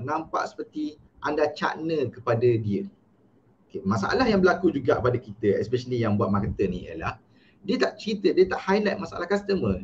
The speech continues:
Dia shock sendiri. Ha, dia rasa apa yang dia buat tu dah bagus, apa yang dia buat tu dah betul. So dia rasa, "Okey, orang naklah beli barang dia," contohnya kan. Tapi dia tidak memikirkan the other side. Ha, the other side of the coin, which,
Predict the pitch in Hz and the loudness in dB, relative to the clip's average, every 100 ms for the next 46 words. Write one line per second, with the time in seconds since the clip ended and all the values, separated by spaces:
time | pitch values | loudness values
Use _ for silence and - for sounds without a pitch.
0 | 101 190 202 202 214 202 - - 208 202 | 0 6 6 6 -2 -4 -6 -2 0 0
1 | - - _ _ _ _ _ _ _ 147 | -2 -12 _ _ _ _ _ _ _ 2
2 | 143 120 185 220 220 269 262 180 - 233 | 4 6 8 8 6 0 -2 -2 -4 4
3 | 226 175 151 131 131 113 120 - 226 202 | 6 6 2 6 6 6 2 2 2 2
4 | 202 233 170 139 - - 131 - 127 113 | 6 4 4 0 -2 -6 -6 -2 0 2
5 | 107 104 98 98 - 165 - - 123 110 | 2 2 2 -2 -2 0 2 4 4 4
6 | 143 135 127 110 226 - 123 98 - - | 2 4 4 6 4 4 4 2 2 -8
7 | - _ 110 170 220 202 113 117 127 123 | -20 _ 0 2 2 0 0 2 4 4
8 | 143 190 208 - 101 98 90 92 123 95 | 4 6 4 4 0 0 0 0 0 0
9 | - - - 101 202 - 226 254 359 285 | -6 -16 -2 -2 -2 -6 -6 0 2 2
10 | 190 196 - 185 170 165 170 233 160 - | 2 2 0 -2 -2 -2 -4 -6 -8 -2
11 | 135 131 143 143 151 165 175 170 - 151 | -2 2 2 2 0 2 0 -2 -2 -2
12 | - _ _ _ _ _ - - 95 87 | -4 _ _ _ _ _ -20 -6 -4 -2
13 | 92 - - 147 170 165 - 135 127 135 | 2 2 2 0 0 -2 -4 -2 -4 -4
14 | 120 95 - 107 117 | -6 -6 -8 -12 -10